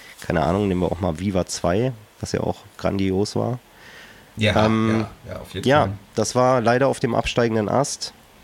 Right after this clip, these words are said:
Speaker 1: und da hat es auch nicht mehr wirklich die Leute interessiert, dass wir halt auf M T V waren.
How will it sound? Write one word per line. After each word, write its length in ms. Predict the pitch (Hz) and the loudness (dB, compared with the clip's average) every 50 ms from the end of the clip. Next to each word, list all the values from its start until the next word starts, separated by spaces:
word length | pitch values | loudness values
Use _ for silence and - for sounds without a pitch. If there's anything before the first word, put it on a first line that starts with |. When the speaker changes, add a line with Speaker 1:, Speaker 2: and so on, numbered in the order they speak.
| - - | -14 -6
Speaker 1:
und 640 | - 107 101 101 101 101 101 - - - - - - - - - - - - - - - - - - - - - - - - - - - - - - - - - | -2 0 0 2 2 0 0 -2 -4 -6 -8 -10 -12 -14 -16 -16 -16 -20 -20 -20 -20 -20 -20 -20 -20 -20 -20 -20 -20 -20 -20 -20 -20 -20 -20 -20 -20 -20 -4 0
da 320 | 90 87 85 85 82 76 82 | 2 2 2 2 0 0 -2
hat 120 | 98 95 | -2 -2
es 80 | 92 - | -2 -2
auch 140 | - 98 95 | -2 -2 -2
nicht 160 | 104 - - | -4 -2 -2
mehr 100 | 107 98 | -2 -2
wirklich 160 | 98 - - | -2 -4 -2
die 80 | - 101 | -2 0
Leute 260 | 95 98 95 - - | 0 0 0 -2 -4
interessiert, 460 | 95 - - - - - 104 98 - | -6 -8 -8 -10 -4 -2 -2 -2 0
dass 160 | 92 92 - | -2 -4 -2
wir 140 | - 95 92 | -2 0 0
halt 180 | 95 92 90 - | 2 0 0 -2
auf 80 | 90 | -2
M 140 | 98 92 95 | -2 -4 -2
T 240 | - 104 107 120 110 | -2 -2 0 0 0
V 80 | 82 - | 0 -2
waren. 180 | 62 - - | -4 -6 -8